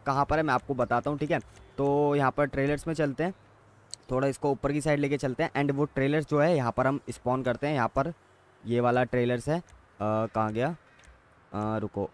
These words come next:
मैं बताता हूँ आपको वो ट्रेलर्स कहाँ हैं। अ, ये रहा, देखो यही वाला ट्रेलर्स है जिसमें लोग कहते हैं, "भाई मैं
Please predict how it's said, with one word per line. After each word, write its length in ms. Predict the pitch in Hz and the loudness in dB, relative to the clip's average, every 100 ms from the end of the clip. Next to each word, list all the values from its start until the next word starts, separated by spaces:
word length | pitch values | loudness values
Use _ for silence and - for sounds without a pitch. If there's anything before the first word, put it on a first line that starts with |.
| - | -6
मैं 120 | 101 | -4
बताता 320 | 98 98 104 117 | -2 -2 -2 -2
हूँ 100 | 113 | -2
आपको 240 | 110 117 | -2 -2
वो 60 | 113 | -2
ट्रेलर्स 380 | 110 110 113 | -2 -2 -4
कहाँ 220 | - 120 131 | -2 -2 -2
हैं। 100 | 170 _ _ _ _ - - - - - - - - | -6 _ _ _ _ -20 -20 -20 -20 -20 -20 -20 -10
अ, 400 | 104 117 135 185 - - - - - - - - - - _ - - - - - - - - - - - | -4 -2 -2 -4 -10 -20 -20 -20 -20 -20 -20 -20 -20 -20 _ -20 -20 -20 -20 -20 -20 -20 -20 -20 -16 -2
ये 160 | 143 | 2
रहा, 220 | 123 95 - - - - - - _ _ _ _ - - - - _ _ - - - - | 2 0 -8 -18 -20 -20 -20 -20 _ _ _ _ -18 -18 -18 -20 _ _ -20 -20 -20 -8
देखो 280 | 107 101 92 - - | -8 -6 -10 -12 -4
यही 180 | 120 165 | 2 6
वाला 200 | 180 185 | 6 4
ट्रेलर्स 480 | 156 190 190 185 175 | 2 2 4 4 6
है 120 | 208 | 4
जिसमें 480 | 170 170 180 175 170 | 4 0 0 2 4
लोग 240 | 156 151 - | 4 2 2
कहते 200 | 156 156 | 0 2
हैं, 80 | 147 | 2
"भाई 160 | 147 | 2
मैं 160 | 151 | 2